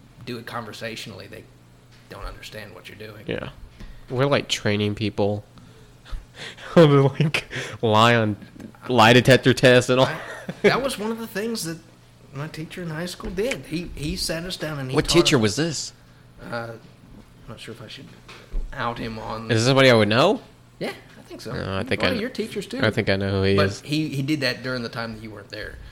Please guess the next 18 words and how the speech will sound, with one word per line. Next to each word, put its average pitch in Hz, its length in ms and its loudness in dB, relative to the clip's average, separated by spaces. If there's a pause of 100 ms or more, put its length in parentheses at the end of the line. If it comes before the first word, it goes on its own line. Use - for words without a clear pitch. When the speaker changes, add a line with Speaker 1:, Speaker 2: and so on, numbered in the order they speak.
(340)
Speaker 1:
So 127 80 0
Speaker 2:
Yeah, 135 160 6
yeah, 127 60 8 (360)
yeah. 98 40 -2 (300)
That's 107 200 -2
fair. 92 280 0 (640)
Yeah, 104 180 8
'cause 101 140 -4
I 110 80 6
never 104 240 4 (400)
heard 104 200 4
about 98 220 4
any 98 160 2
of 98 80 4
that 101 300 4
in - 100 -8
high 104 180 2
school. - 380 -6